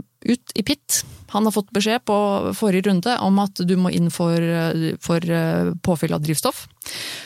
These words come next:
Så, eh, han, eh, dette her går jo veldig, veldig fort, men han kjører, eh, og gir et kjapt signal om at han skal ut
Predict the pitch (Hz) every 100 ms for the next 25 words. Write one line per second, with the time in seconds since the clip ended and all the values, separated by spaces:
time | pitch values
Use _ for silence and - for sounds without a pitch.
0 | - - 202 208 - 190 190 190 220 240
1 | - - 202 - - - 190 202 208 185
2 | 180 202 - _ - 208 180 180 165 -
3 | - - 214 214 - - 262 175 202 240
4 | - - 196 196 196 190 185 - 185 190
5 | 190 - 180 170 196 233 190 - 196 -
6 | 196 185 214 190 - 170 175 - - 180
7 | 180 - - -